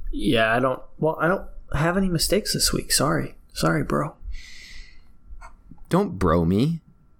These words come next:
Speaker 2: We're not bros.
Speaker 1: No, I thought we were.
Speaker 2: No,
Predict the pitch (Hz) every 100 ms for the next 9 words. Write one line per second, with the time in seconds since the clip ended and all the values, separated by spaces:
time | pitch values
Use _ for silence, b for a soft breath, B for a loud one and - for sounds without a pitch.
0 | - 151 147 127 76 78 67 73 104 135
1 | - - - - - - - - - -
2 | - - - 196 165 185 190 165 139 190
3 | 170 - - - - - - - - -
4 | - - 151 -